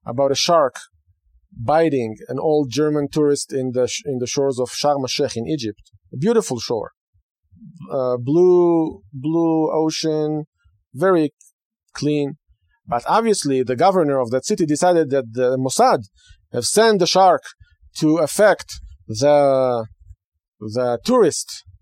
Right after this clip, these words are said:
uh, that they will run away from, from E-,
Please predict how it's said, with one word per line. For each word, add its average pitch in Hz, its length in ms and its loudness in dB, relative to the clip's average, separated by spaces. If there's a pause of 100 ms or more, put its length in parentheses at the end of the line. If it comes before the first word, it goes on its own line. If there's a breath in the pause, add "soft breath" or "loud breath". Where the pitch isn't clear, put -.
(840)
uh, 110 760 -6 (600)
that 127 100 -6
they 143 80 0
will 143 220 0
run 170 160 2
away 165 320 4
from, 123 540 -2 (400)
from 127 300 -2
E-, 131 360 -8